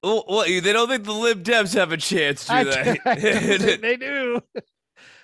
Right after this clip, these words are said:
Speaker 2: Special wagers, is that wrestling? No, that's current events. Okay, there is no wrestling one up there, so two point oh is not available for, uh, betting on. What's the current events one? Includes individuals and groups of people or-, organized, markets settle on Time Magazine's official res-, oh, Time Ma-,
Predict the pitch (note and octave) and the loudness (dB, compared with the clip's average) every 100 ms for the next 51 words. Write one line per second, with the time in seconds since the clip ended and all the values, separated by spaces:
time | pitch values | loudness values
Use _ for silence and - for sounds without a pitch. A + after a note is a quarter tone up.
0 | _ _ - C4 - G#3+ F3+ E3 D3+ F3 | _ _ -10 -6 -6 -4 -6 -6 -8 -6
1 | G3+ G#3+ G#3+ - A3 G#3+ D#3+ D#3+ - F#3 | -6 -8 -10 -12 -16 -8 -6 -8 -8 -10
2 | D#3+ D3+ D#3+ D3+ F#3+ F#3+ F3 G#3 A3 G#3 | -8 -8 -8 -6 -8 -4 0 0 0 0
3 | F#3+ F3+ F#3 F3+ E3+ E3 D#3+ D#3+ D#3 D3 | 0 0 -2 -4 -6 -6 -8 -8 -10 -10
4 | D3+ - G#3 F#3+ F3+ E3+ E3+ E3 D#3 _ | -16 -12 -10 -6 -4 0 0 0 -2 _
5 | _ _ - E3 A3 G#3 F#3+ F#3+ F3 F3 | _ _ -16 -2 2 2 2 0 0 -4
6 | - E3 E3 D#3 D#3 D3+ D3 F#3+ F3+ F3 | -4 -6 -4 -6 -8 -12 -10 -8 -6 -8
7 | E3 A#3 - _ - B3+ D#3+ D#3 D#3 - | -10 -12 -16 _ -12 -8 -6 -6 -8 -12
8 | B2 G#2+ _ _ _ _ _ _ _ - | -18 -18 _ _ _ _ _ _ _ -4
9 | C4+ B3+ C4+ C4 B3 A3+ G#3+ G3 G#3 G3+ | -2 0 -2 0 0 2 0 0 -2 -2
10 | F3+ G#3+ G3+ G3+ G#3 _ - G3 G3 G3 | -2 -2 2 2 0 _ -4 0 0 0
11 | F#3+ D#3+ F3 F#3+ G3 F3+ G3+ F#3 F3+ D#3+ | 0 -2 -6 -6 -6 -8 -6 -6 -6 -8
12 | F#3 F#3 F#3 F3+ F3+ D#3+ - F#3+ F3+ F3 | -10 -8 -8 -6 -8 -10 -10 -8 -6 -8
13 | D#3+ F#3+ E3+ - G#3 F#3+ F#3+ F3+ | -4 -4 -4 -4 -6 -8 -10 -10